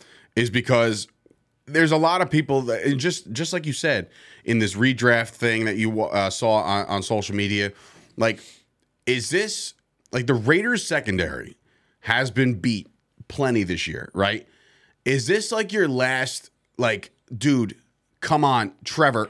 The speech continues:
show me something? Because right now, Trevor Lawrence, like I said,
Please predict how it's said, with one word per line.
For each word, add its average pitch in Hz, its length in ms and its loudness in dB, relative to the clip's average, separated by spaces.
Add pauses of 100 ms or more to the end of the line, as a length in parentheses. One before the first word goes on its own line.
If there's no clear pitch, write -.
show 165 400 0
me 160 300 0
something? 127 540 -4 (220)
Because 135 260 0
right 160 320 0
now, 147 460 -2 (300)
Trevor 190 360 4
Lawrence, 143 320 4
like 147 120 0
I 160 80 2
said, 123 260 -2